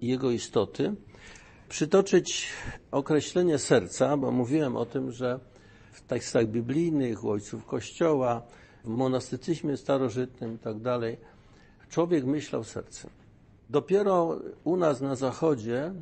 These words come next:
od końca średniowiecza dokonuje się przemiana.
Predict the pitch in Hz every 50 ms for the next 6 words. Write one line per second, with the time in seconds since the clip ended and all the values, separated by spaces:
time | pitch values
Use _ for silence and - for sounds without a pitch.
0 | 151 - - - - 127 123 - - - - 165 160 147 156 135 - - 147 143
1 | 131 131 123 117 120 117 98 87 - - - 120 127 185 190 - - - - -
2 | - - - - - 107 120 113 - 139 139 135 139 127 110 135 120 - - -
3 | 127 123 120 107 104 98 95 95 110